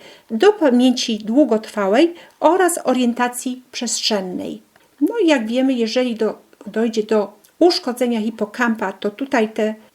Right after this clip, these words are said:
te wszystkie funkcje, za które on jest odpowiedzialny, są naruszone, w wyniku czego, y, mamy do czynienia z objawami choroby Alzheimera.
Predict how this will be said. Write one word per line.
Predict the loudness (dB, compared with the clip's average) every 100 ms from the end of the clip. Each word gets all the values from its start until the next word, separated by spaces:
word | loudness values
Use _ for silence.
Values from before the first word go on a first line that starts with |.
| -10 -10 -4
te | -4
wszystkie | -2 -2 -2
funkcje, | 4 4 4 2 0 0
za | -2 -4
które | -2 -2 0
on | 0
jest | -2 -4
odpowiedzialny, | -8 -4 -4 -2 0 2 0 -2 -6 -8 -4
są | -2 0
naruszone, | 0 0 0 0 4 6 6 4 -4 _
w | -2
wyniku | 4 4 4 -2
czego, | 0 0 2 2 2 0 0 2
y, | 2
mamy | 2 4 6 6
do | 2
czynienia | -2 0 0 0 -2
z | -2
objawami | -2 0 -2 -2 -2 -2 -2
choroby | -4 -2 -2 -2 -4
Alzheimera. | -4 -6 -6 -4 -4 -4 -8